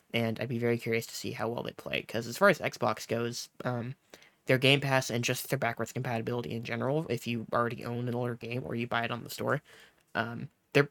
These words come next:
backwards compatibility is almost flawless. Pretty much like, if you have an, especially if you have a Series X, like, I have, I've had no issues with backwards compatibility whatsoever. You're playing the best versions of these games that pretty much there have ever been.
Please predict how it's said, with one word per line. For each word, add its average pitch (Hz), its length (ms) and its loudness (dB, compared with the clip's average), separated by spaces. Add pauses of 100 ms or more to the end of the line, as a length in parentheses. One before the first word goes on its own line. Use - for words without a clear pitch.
(120)
backwards 127 260 4
compatibility 120 580 -4
is 113 240 -6 (320)
almost 120 300 0
flawless. - 540 -2 (180)
Pretty 120 160 0
much - 300 -2 (500)
like, 117 160 0
if 123 120 -4
you 127 100 4
have 123 200 6
an, 117 180 0
especially 131 380 4
if 135 60 -2
you 131 40 -2
have 117 80 0
a 120 40 -2
Series - 320 -4
X, - 340 0 (420)
like, 90 200 -2 (240)
I 120 100 8
have, 120 160 4 (140)
I've 123 120 0
had 117 140 -2
no 127 140 2
issues - 240 0
with - 80 -12
backwards 113 340 -4
compatibility - 460 -4
whatsoever. - 480 -4 (140)
You're 131 180 2
playing 120 300 0
the 123 120 2
best 120 200 2
versions 120 340 -2
of 117 140 -6
these 113 180 -4
games 110 260 -8
that - 120 -8 (180)
pretty 120 160 -2
much 117 180 -4
there 117 120 -4
have 127 120 -8
ever 113 220 -6
been. - 300 -6